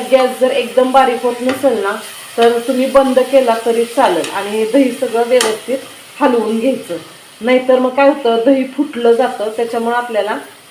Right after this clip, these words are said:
गॅसची आच एकदम कमी ठेवायची आहे आणि हे पटकन असं हलवून घ्यायचं. बघा आता दही कुठेही फुटलेलं नाही, सगळं व्यवस्थित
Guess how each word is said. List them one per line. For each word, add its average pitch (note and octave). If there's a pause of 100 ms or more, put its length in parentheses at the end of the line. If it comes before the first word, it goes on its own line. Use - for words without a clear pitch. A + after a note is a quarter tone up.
(120)
गॅसची A#3
आच G#3
एकदम A#3 (120)
कमी G#3
ठेवायची E3
आहे -
आणि G3+
हे A3+
पटकन B3+
असं C4
हलवून A3
घ्यायचं. G3+ (640)
बघा A3
आता G3+
दही A#3+
कुठेही A3+
फुटलेलं G3
नाही, A3+ (320)
सगळं A#3
व्यवस्थित A3